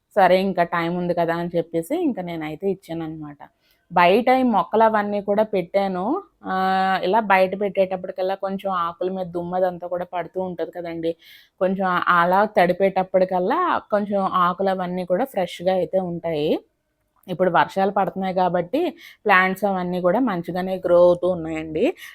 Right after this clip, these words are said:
And ఇప్పుడు నేను చూపిస్తున్న ఈ ప్లాంట్ పైన చూస్తున్నారు కదా, ఇలాగా డాట్స్ డాట్స్‌లా అయితే వచ్చేసి ఉన్నాయి.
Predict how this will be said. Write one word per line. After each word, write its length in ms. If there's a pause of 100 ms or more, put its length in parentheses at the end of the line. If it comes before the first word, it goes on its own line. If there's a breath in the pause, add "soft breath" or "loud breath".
(140 loud breath)
And 100
ఇప్పుడు 220
నేను 260
చూపిస్తున్న 420
ఈ 140
ప్లాంట్ 500
పైన 640 (320 soft breath)
చూస్తున్నారు 360
కదా, 280
ఇలాగా 520
డాట్స్ 460
డాట్స్‌లా 420
అయితే 240
వచ్చేసి 420
ఉన్నాయి. 540